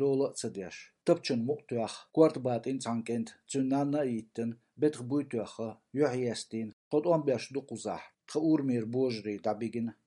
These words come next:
Asiet, ļuri orcun dēkā bābinark, cun na īten,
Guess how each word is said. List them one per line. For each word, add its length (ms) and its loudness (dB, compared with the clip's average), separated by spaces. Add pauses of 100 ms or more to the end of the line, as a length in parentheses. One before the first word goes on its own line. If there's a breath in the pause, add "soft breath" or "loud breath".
(200)
Asiet, 640 2
ļuri 320 8
orcun 320 2
dēkā 400 0
bābinark, 720 0
cun 240 2
na 160 0
īten, 460 -4